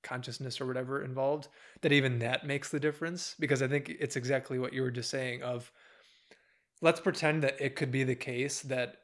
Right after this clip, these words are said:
everyone would benefit from a change in perspective of what would make us happy. Like, say, for instance, like, <laughs> my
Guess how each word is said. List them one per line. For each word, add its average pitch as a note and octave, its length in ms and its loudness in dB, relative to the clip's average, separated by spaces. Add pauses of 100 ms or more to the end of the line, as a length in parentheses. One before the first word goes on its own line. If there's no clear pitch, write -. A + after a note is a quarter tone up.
(140)
everyone C3 520 0
would A#2+ 280 0
benefit B2+ 540 -4 (240)
from B2+ 280 -2
a C3 120 -8
change B2+ 360 -4
in B2 100 -2
perspective B2 560 -4
of B2 140 -8
what B2 100 -4
would B2+ 140 -4
make B2 180 -6
us B2+ 120 -4
happy. C3+ 480 -8
Like, C3+ 160 -8
say, C3+ 160 0
for C3+ 160 -6
instance, C3 580 -6
like, - 340 -8 (120)
<laughs> - 100 -18
my C3 400 0